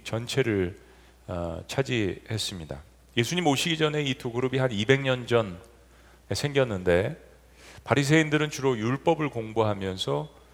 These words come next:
어, 경건함을 강조를 했고 사두개인들은 제사장 그룹들이니까 주로 제사를 집도하는데 이를 도맡아 했습니다. 이 두 대표적인 그룹들이 유대교의 근간을 이루고 전통을 세우고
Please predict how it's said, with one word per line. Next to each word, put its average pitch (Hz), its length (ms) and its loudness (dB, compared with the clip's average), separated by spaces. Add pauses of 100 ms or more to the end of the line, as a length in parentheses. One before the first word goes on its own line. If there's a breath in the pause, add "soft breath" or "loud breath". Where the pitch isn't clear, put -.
(220 soft breath)
어, 92 160 -10
경건함을 127 640 4
강조를 101 480 -2
했고 80 560 -4
사두개인들은 139 680 0
제사장 120 480 2
그룹들이니까 101 600 -4
주로 101 220 -6
제사를 117 480 2
집도하는데 95 1000 0 (560 loud breath)
이를 104 220 0
도맡아 110 440 0
했습니다. 80 540 -2 (1300 soft breath)
이 156 120 2
두 160 180 -2
대표적인 147 640 2
그룹들이 131 580 -4
유대교의 120 440 2
근간을 131 800 0
이루고 123 400 0
전통을 113 520 -2
세우고 120 720 0